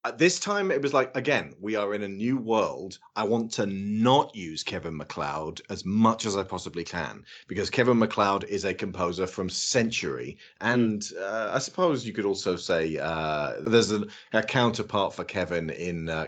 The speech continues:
Kelador. And, uh, yeah, there's also a sort of a cat Kevin in Rama. But <laughs> Autumn has no Kevin MacLeod. So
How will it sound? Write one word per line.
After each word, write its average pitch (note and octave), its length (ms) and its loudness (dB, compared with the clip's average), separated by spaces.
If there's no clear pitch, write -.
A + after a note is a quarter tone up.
Kelador. D#2+ 680 -2
And, F#2 400 -2
uh, D2+ 460 -2
yeah, C3+ 260 4
there's B2 280 6
also A2 280 4
a F#2+ 60 4
sort G#2+ 140 2
of F#2 60 2
a F#2+ 100 0
cat G#2 360 -2
Kevin E2 440 -4
in E2+ 300 -8
Rama. F2 340 0
But F#2+ 320 -2
<laughs> - 460 4
Autumn D#3+ 480 8
has C3 500 2
no A#2+ 200 2
Kevin G#2 360 -2
MacLeod. F2 540 -6
So F#2+ 320 0